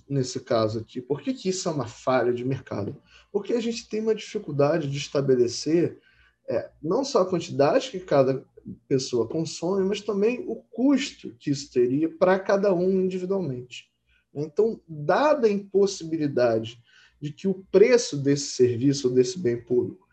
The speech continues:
reflita adequadamente os custos pra cada consumidor, existe o que seria uma tendência a subinvestimento que levaria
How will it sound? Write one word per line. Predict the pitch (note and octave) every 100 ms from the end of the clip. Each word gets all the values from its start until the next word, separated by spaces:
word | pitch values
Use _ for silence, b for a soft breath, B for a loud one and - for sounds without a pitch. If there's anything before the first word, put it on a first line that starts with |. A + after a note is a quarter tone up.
| b
reflita | - F3+ - F#3+ B3 C#4 A#3 F3
adequadamente | D#3 D3+ D3 C3+ C3 A#2+ A2+ G#2+ - B2 C3+
os | C#3+
custos | - - A3 - - C#3
pra | D3 C3+
cada | C#3+ B2+ A#2
consumidor, | A2+ A#2 B2 B2 B2+ F3+ F3 C#3 b b b b b -
existe | F3+ F3 F3+ A3+ - G#3
o |
que | G3+
seria | G3 A3 F#3+ G3
uma | G3
tendência | G3 F#3+ F3 F3+ F#3+ A3
a | G3+
subinvestimento | - - G#3 G3+ F#3+ D#3+ E3 - A3+ F#3 F3+ -
que | G#3+
levaria | G3+ G#3 A3 G3 D#3+ E3 A3+ G#3 C3 A2+